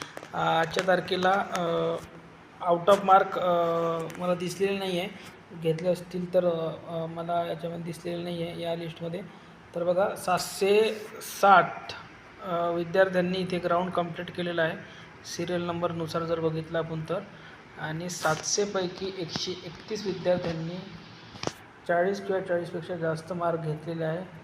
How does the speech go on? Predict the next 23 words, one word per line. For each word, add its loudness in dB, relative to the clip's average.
पंचेचाळीसवाले 0
मार्कवाले -2
विद्यार्थीसुद्धा -4
आहे, 0
सत्तेचाळीसवाले 2
सुद्धा 0
आहे, 4
त्रेचाळीसवाले 0
सुद्धा -2
याच्यामध्ये, 0
एक्केचाळीसवाले 0
सुद्धा 0
आहे, 0
त्रेचाळीसवाले 4
सुद्धा 0
विद्यार्थी -2
याच्यामध्ये -4
आहे, 2
अठ्ठेचाळीस -2
मार्क -2
घेणारे -4
सुद्धा -6
आहे. -6